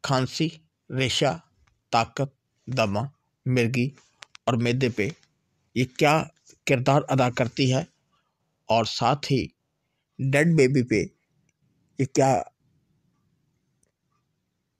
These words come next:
अफ़ाल व असरात ज़ाहिर करती है। मजाज है इसका तीन नंबर खुशक गर्म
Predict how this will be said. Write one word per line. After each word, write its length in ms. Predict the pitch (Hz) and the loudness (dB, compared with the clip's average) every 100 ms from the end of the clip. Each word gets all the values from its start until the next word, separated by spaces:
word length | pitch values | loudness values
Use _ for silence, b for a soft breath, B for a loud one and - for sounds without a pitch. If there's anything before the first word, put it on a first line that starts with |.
| _ _ _ | _ _ _
अफ़ाल 320 | - - 120 117 | -6 0 2 2
व 60 | |
असरात 420 | 117 - 117 107 - _ - 160 | 0 0 0 -2 -4 _ -18 -14
ज़ाहिर 360 | 127 127 117 | -2 0 0
करती 320 | 143 110 - 107 | -2 -6 -6 -8
है। 180 | 113 - _ _ B B B B | -8 -12 _ _ B B B B
मजाज 340 | 151 143 180 190 | 0 4 4 2
है 100 | 208 | 0
इसका 260 | 202 - 190 - _ _ _ _ _ _ | 0 -2 -4 -6 _ _ _ _ _ _
तीन 160 | 160 156 | 2 2
नंबर 260 | 170 170 | 2 0
खुशक 380 | 156 170 143 160 151 | 0 0 0 0 2
गर्म 200 | 123 | 0